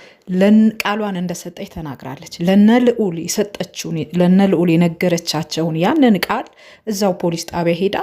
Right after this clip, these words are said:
እንደተናገረች በነ ልዑል ቻናል ላይ ተመልክተናል። እሷም ከተናገረችው ብሩክም ከተናገረው አንጻር ነገሮች ወደ እህትየው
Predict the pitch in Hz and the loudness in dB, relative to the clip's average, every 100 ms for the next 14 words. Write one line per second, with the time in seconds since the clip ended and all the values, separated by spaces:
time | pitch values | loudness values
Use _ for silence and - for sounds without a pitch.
0 | - 196 185 180 180 165 165 165 202 453 | -4 2 4 4 0 -6 -10 -10 -8 -6
1 | 453 - - - _ - 226 320 220 175 | -6 -12 -16 -20 _ -2 0 2 2 0
2 | 175 - 170 160 160 185 214 160 147 143 | -4 -6 -4 -2 -2 -2 -2 -4 -6 -10
3 | - - - 165 - - _ - _ _ | -14 -14 -12 -14 -18 -20 _ -20 _ _
4 | _ _ _ _ - - - _ _ _ | _ _ _ _ -20 -20 -20 _ _ _
5 | _ - - - - - - 233 - 339 | _ -20 -20 -20 -20 -14 -4 -2 0 0
6 | 330 214 - 170 147 - 147 139 - - | 0 -4 -4 -4 -4 -6 -6 -6 -8 -10
7 | 160 - 165 165 - - - 170 247 262 | -10 -6 -6 -6 -10 -16 -12 -2 0 0
8 | 285 233 - 185 175 165 160 - 190 190 | 0 -2 -4 -4 -2 -4 -4 -2 0 0
9 | 170 160 175 170 165 170 170 - 277 349 | -2 -6 -4 -2 -2 -2 -4 -2 -4 -4
10 | - - - 185 196 220 247 262 240 233 | -12 -20 -10 0 2 4 2 0 -2 -4
11 | - - 180 185 196 214 226 262 269 - | -12 -10 -6 -4 -2 0 0 -2 -6 -18
12 | _ _ 208 220 220 214 190 185 | _ _ -2 0 0 0 0 -2